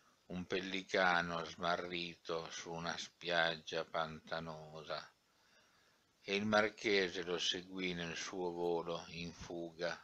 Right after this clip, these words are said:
finché non si perse fra le cupole raggianti della città fortificata.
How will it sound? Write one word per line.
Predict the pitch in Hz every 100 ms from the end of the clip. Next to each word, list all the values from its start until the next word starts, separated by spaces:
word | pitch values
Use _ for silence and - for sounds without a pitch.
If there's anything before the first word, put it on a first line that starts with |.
| - _
finché | - 87 87 - 92 87
non | 87 82
si | - 87
perse | - 80 80 76 - 78
fra | - 78
le | 80 -
cupole | 82 82 - 80 78 78
raggianti | 80 80 78 82 80 78 78 78 - 82 76
della | 78 76 76 -
città | - 80 _ 82 69
fortificata. | - 80 - - - 80 - 76 71 - - 76